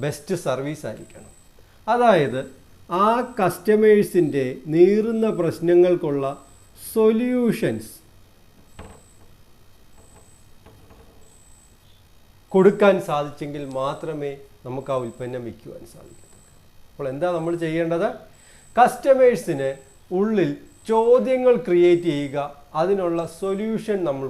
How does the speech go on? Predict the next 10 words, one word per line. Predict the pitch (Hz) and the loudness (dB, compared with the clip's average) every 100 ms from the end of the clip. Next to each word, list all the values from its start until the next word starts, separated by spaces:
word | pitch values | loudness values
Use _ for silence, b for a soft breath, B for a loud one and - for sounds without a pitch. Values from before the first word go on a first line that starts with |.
| 123 | -10
കൊടുക്കുക. | 113 - - - - _ - - - _ _ - | -14 -14 -20 -20 -20 _ -20 -20 -20 _ _ -12
കൃത്യമായി | 156 202 202 214 202 | -8 -4 -2 -2 -2
പറഞ്ഞു | 180 165 165 | -4 -4 -6
കഴിഞ്ഞു | 151 151 | -10 -12
കഴിഞ്ഞാൽ | 151 147 151 170 165 | -10 -10 -10 -10 -12
നമ്മൾ | 180 185 151 | -8 -6 -4
അവരെ | 151 156 143 | -6 -10 -10
നന്നായിട്ട് | 131 151 165 165 135 135 | -10 -10 -10 -10 -10 -12
നമ്മുടെ | 123 135 131 | -12 -12 -12
പ്രൊഡക്റ്റ് | 120 117 120 | -10 -12 -12